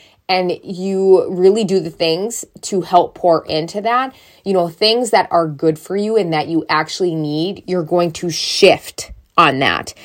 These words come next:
It's going to be like, "Okay, this is no longer a burden. This is something that I need to make me better, or this is something that I need for my mental health, or that I need to be happier," or, you know, whatever it is, whatever it is. So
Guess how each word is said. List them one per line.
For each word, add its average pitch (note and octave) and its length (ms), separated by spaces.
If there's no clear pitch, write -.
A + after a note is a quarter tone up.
It's - 180
going F3+ 200
to F3 60
be F3 120
like, E3+ 240
"Okay, - 240
this E3+ 180
is A3 120
no A3 100
longer G#3 360
a E3 60
burden. D#3 580
This E3+ 180
is G#3 100
something F#3+ 320
that F3 100
I E3 100
need D#3+ 240
to - 80
make D#3 200
me D3 100
better, C#3 480
or F3+ 100
this F3+ 200
is G3+ 80
something F#3+ 280
that E3+ 100
I E3 120
need D#3+ 260
for D#3+ 320
my D3 160
mental F3 320
health, C#3 400
or E3 480
that F3 100
I F3+ 100
need E3+ 220
to G3 80
be E3+ 120
happier," D#3 600
or, E3 640
you F3 140
know, E3+ 120
whatever B3 720
it A#3 180
is, A#3+ 460
whatever G#3 400
it A3 80
is. F3+ 340
So G3 360